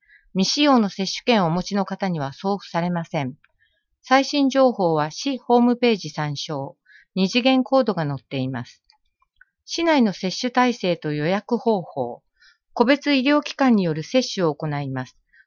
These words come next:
個別医療機関の一覧は、右の二次元コードからホームページをご覧ください。二次元コードが載っています。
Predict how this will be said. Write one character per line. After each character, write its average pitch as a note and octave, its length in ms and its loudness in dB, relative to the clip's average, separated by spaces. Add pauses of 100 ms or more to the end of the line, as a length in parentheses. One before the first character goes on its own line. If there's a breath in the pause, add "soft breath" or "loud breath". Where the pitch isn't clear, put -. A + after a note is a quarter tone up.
個 G#3 100 -4
別 B3+ 240 4
医 C4+ 40 4
療 C4+ 220 4
機 - 140 -6
関 A#3 180 6
の F#3 100 2
一 F3 200 -6
覧 E3+ 220 2
は、 E3 200 0 (340 loud breath)
右 G3 220 4
の A#3 160 6
二 F#3 160 4
次 A3 140 0
元 B3+ 200 6
コ C4+ 180 4
ー B3+ 40 6
ド G3 80 -2
か C#3+ 160 -2
ら C#3 180 -2
ホ A#3+ 200 4
ー - 20 8
ム C4+ 180 4
ペ C#4 200 2
ー - 20 2
ジ G#3+ 140 -2
を E3 100 2
ご D#3+ 140 -2
覧 C#3+ 180 -2
く - 80 -18
だ C#3 160 -8
さ C#3+ 180 -12
い。 B2 140 -12 (460)
二 E3+ 120 -2
次 A#3 140 -2
元 B3 220 2
コ B3+ 160 2
ー - 20 2
ド G#3+ 80 -2
が D#3+ 140 -2
載 C3 100 -6
っ - 20 -12
て - 200 -10
い C3+ 100 -6
ま B2+ 160 -6
す。 - 220 -20